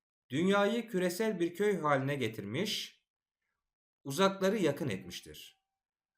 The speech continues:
nasa'nın uzay araştırmalarıyla ilgili yaptığı herhangi bir açıklamanın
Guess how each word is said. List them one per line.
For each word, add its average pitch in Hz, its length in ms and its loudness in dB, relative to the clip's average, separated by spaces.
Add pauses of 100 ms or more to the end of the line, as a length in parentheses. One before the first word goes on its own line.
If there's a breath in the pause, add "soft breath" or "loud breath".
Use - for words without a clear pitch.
(280)
nasa'nın 202 680 0
uzay 190 380 2
araştırmalarıyla 156 960 0
ilgili 123 420 -4
yaptığı 120 600 0
herhangi 151 540 0
bir 127 180 -6
açıklamanın 117 840 -4